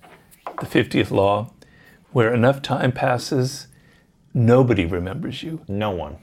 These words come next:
Speaker 1: Two hundred years from now, no one will even know who Lewis Howes was or Robert Greene, you know? And so your, all traces of you are gone.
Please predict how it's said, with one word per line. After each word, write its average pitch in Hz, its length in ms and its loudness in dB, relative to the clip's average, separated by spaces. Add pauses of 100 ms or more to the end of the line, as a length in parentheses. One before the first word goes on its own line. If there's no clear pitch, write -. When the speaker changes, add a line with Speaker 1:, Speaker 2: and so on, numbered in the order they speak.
Speaker 1:
Two - 160 2
hundred 127 240 4
years 110 280 2
from 143 120 -4
now, 120 160 2
no 123 160 4
one 139 180 2
will 120 160 4
even 110 160 2
know 113 180 4
who 123 100 0
Lewis 123 320 0
Howes 110 320 0
was 107 280 -2
or 104 60 0
Robert 90 380 -2
Greene, - 400 -6 (440)
you - 120 -6
know? 90 200 -4 (720)
And 101 140 -2
so 101 200 4
your, 98 240 4 (160)
all 113 260 2
traces 135 420 -2
of 131 100 -2
you 92 160 0
are 92 80 -2
gone. 98 400 -4